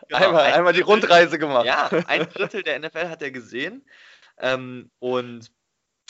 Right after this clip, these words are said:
Speaker 1: das ist sein drittes Team, äh, äh,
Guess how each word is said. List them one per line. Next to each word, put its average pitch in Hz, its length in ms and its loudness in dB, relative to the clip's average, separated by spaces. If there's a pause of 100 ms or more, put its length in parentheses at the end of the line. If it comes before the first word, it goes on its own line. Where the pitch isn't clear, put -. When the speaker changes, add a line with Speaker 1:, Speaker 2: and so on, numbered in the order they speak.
(160)
Speaker 1:
das 113 200 -10
ist 120 120 -18
sein 127 200 -10
drittes 139 400 -14
Team, 156 380 -12
äh, 110 800 -4
äh, - 100 -16